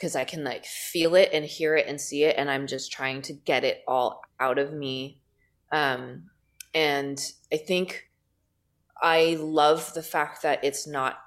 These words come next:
me that take, that creates the genius part.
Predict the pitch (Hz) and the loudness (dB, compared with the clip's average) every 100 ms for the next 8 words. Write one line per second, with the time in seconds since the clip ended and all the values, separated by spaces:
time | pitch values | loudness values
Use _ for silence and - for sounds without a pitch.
0 | - 147 143 131 156 196 202 - _ _ | -16 -14 -10 -6 -2 -2 -4 -12 _ _
1 | _ - 123 - - - 139 - - 143 | _ -2 0 -2 -8 -4 -4 -6 -4 -4
2 | - - 151 139 - 143 135 - 113 113 | -4 -2 0 0 -4 -6 -6 -6 -8 -8
3 | 123 151 - 190 170 - | -6 -6 -6 0 2 2